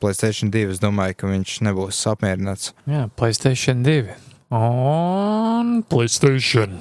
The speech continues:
Speaker 2: pieci.
Speaker 1: PlayStation pieci bija super garlaicīga prezentācija,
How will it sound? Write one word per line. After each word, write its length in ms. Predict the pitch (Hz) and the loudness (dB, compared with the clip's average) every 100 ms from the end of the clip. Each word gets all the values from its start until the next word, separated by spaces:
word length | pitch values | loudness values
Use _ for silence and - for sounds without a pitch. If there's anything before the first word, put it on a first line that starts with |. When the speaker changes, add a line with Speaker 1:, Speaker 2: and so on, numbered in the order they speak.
| - | -4
Speaker 2:
pieci. 720 | - 117 98 85 - - - - 98 87 92 80 - - _ _ _ _ _ _ _ _ _ - | 2 2 2 -2 2 2 4 0 -2 -6 -8 -10 -14 -20 _ _ _ _ _ _ _ _ _ 0
Speaker 1:
PlayStation 480 | 120 113 131 - 110 | 0 2 0 0 0
pieci 600 | 131 120 - - 101 98 | 2 0 0 -2 0 0
bija 240 | 104 101 | 0 0
super 420 | - 123 - 101 | 0 0 0 -2
garlaicīga 840 | 98 110 113 101 92 - 95 95 92 | 0 0 0 0 -2 -2 0 0 -2
prezentācija, 1000 | - 120 113 98 104 98 - 104 95 90 | -2 -2 0 -2 0 -2 0 -2 0 -2